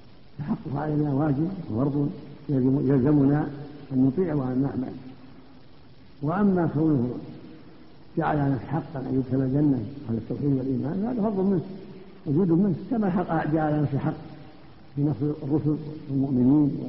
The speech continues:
وإعانتهم على عدوهم، هذا فضل منه جل وعلا، كما قال جل وعلا: "قد سبقت كلمتنا لعبادنا المرسلين إنهم لهم المنصورون وإن جندنا لهم الغالبون". قال جل وعلا: "يا أيها الذين آمنوا إن تنصروا الله ينصركم ويثبت أقدامكم".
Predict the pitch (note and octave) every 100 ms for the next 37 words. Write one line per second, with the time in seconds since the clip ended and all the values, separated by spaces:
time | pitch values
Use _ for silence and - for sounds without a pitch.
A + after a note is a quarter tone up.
0 | B2 A#2+ - - - - - D3+ C3+ D3
1 | D3+ D#3 C#3+ D3 C#3 C3+ C3+ D3+ F3+ F3+
2 | A#3 G#3 A#3 F#3+ F#3 E3+ C#3 C#3 B2+ A#2
3 | A#2+ - - - - - - - D#3 B2+
4 | C3 C3 B2+ B2+ B2+ B2 D3 D3 C3+ D3
5 | C#3 C#3 C3 D3 C#3+ C#3 C#3 D3 C#3 D#3
6 | D#3 F#3 E3 D3 C3+ E3+ A3 G#3+ F#3+ F3+
7 | D#3+ D3 C3+ B2+ - - - - - F3
8 | F#3+ E3 F3+ C#3+ D#3 F#3+ G#3 B3+ B3 A#3+
9 | F#3 D3 - - - - - - - -
10 | - - - C3+ C#3 C3+ C3+ C3+ C3+ C3
11 | C3 C#3 C#3+ D3 D#3 C#3+ C#3 C#3 D3 E3
12 | D3 C#3+ C#3 C#3+ C#3+ D3 G3 G#3+ F3 D#3+
13 | C3+ D3 C#3+ D3 C#3 C#3 C#3+ F#3 E3+ F3
14 | G3+ F3+ G3 G#3 F3 E3+ G3 D3+